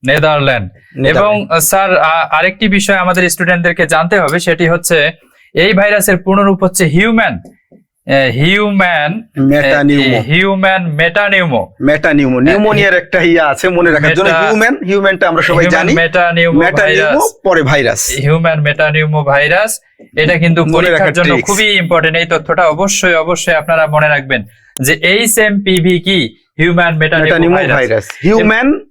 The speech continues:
Speaker 2: মেটানিউমো,
Speaker 1: নিউমো
Speaker 2: নিউমোনিয়ার
Speaker 1: ভাইরাস।
Speaker 2: একটা অংশ মনে রাখতে হবে, মেটানিউমো ভাইরাস।
Speaker 1: ভাইরাস। এবং সম্প্রতি এটা কোন দেশে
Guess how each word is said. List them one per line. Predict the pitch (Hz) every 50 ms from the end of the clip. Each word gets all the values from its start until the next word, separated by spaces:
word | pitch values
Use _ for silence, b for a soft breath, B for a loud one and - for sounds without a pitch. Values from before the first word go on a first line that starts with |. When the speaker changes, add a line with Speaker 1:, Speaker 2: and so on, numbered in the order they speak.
| _ _ 151 147 B B B _ 156
Speaker 2:
মেটানিউমো, | 165 175 190 196 190 - 220 214 214 196 185 196 202 196
Speaker 1:
নিউমো | 190 165 147
Speaker 2:
নিউমোনিয়ার | 151 175 196 214 214 220 220 214 214 208
Speaker 1:
ভাইরাস। | 196 190
Speaker 2:
একটা | 185 - 185
অংশ | 165 156 165
মনে | 165 165 180 185
রাখতে | 185 180 180 226
হবে, | 247 226
মেটানিউমো | 190 185 196 196 196 226 220 226 208 190 190 196 208 208 208 220 277 415 - - _ _ _ -
ভাইরাস। | 160 185 175
Speaker 1:
ভাইরাস। | 156 156 127 113 107 - -
এবং | 127 175 185 247 269
সম্প্রতি | - - - 226 226 240 226 - 294 - - 269 214 202 247 277
এটা | 214 208 208 233 226 226 220 214 - -
কোন | 226 240 254 262 294 294 277
দেশে | 240 254 226 - - 202 151